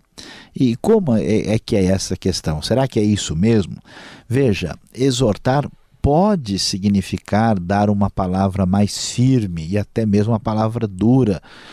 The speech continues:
pra uma pessoa, mas a ideia não é essa. A ideia é o seguinte: alguém tá mal de alguma forma. Ou a pessoa tá desanimada, ou a pessoa tá aborrecida, ou a pessoa, ah, tá revoltada, ou a pessoa tá falhando, tá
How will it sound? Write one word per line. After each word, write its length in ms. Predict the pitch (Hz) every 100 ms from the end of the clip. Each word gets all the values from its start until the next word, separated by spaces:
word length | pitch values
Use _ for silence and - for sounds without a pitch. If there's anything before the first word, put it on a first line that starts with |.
| -
pra 140 | - 107
uma 160 | 101
pessoa, 280 | 98 92 -
mas 160 | 123 139
a 60 |
ideia 220 | 151 151 170
não 140 | 196
é 80 | 165
essa. 300 | 117 - 131
A 60 |
ideia 420 | 147 120 156 196 -
é 100 | 165
o 60 | 160
seguinte: 540 | - 127 110 90 -
alguém 560 | 143 123 127 156 101 - -
tá 120 | 113
mal 440 | 101 107 98 76
de 80 | 80
alguma 260 | 87 135 123
forma. 360 | - 80 - - - - - - -
Ou 120 | 196
a 40 |
pessoa 300 | 160 139 127
tá 140 | 110 101
desanimada, 720 | 92 98 104 95 95 95 92 - _ _ _ _ _ _ _ -
ou 120 | - 117
a 40 |
pessoa 340 | 110 98 104 95
tá 160 | 101
aborrecida, 1000 | 92 85 90 98 - - 101 92 92 95 - - - - -
ou 100 | 123
a 80 |
pessoa, 760 | - 107 - - 107 110 104 95
ah, 320 | 92 95 92 87
tá 100 | 87
revoltada, 920 | 92 95 117 - 98 98 95 98 95
ou 180 | 92 123
a 60 |
pessoa 580 | 123 110 - - 107 98
tá 460 | - 98 98 98 92
falhando, 760 | - 117 117 107 104 101 98
tá 220 | 92 92